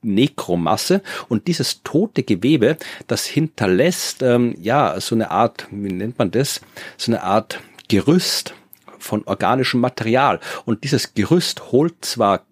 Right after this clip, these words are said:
nicht mehr aktiv, äh, Kohlenstoff für die Pflanze aus der Luft,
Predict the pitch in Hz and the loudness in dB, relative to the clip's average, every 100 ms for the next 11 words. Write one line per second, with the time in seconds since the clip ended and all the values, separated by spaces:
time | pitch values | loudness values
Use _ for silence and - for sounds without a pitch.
0 | _ - 127 - 110 - 104 - _ - | _ -6 -6 -4 -4 -2 -6 -8 _ -2
1 | 165 165 - - _ - - - - _ | 2 2 0 -8 _ -20 -20 -20 -20 _
2 | 98 - - 120 113 - 101 - - - | -12 -6 0 2 2 2 0 0 -8 -12
3 | - 117 117 - 104 120 - 123 110 101 | -4 -2 -2 -2 0 0 0 0 0 -2
4 | - 95 123 170 - | -2 0 2 0 -2